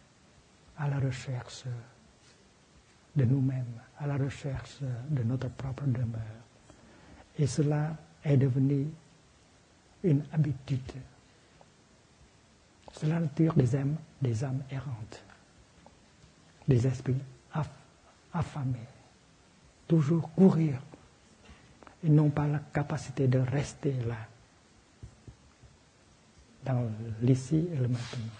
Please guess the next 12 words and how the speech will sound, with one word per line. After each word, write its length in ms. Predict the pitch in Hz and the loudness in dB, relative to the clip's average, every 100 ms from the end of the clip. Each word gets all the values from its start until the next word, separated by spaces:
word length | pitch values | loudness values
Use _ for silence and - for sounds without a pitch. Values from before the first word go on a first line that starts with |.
| - - - - - - - - - - - - _ - - - - - _ - - - - - | -18 -20 -20 -20 -20 -20 -20 -20 -20 -20 -20 -20 _ -20 -20 -20 -20 -20 _ -20 -20 -20 -20 -2
Ils 80 | 160 | 6
n'ont 160 | 165 170 | 6 6
pas 180 | 165 170 | 2 -2
cette 240 | - - | -4 -6
capacité 600 | - - 147 160 147 147 | -4 -2 0 -2 0 4
de 100 | 135 | 4
reconnaître 640 | 131 135 139 131 160 160 | 4 0 -2 -2 -2 -2
le 100 | 151 | -2
cyprès 460 | 113 - 147 151 151 | -2 -2 -2 -2 -4
dans 140 | 135 | -6
la 80 | 135 | -6
cour. 300 | 127 - 139 | -8 -8 -10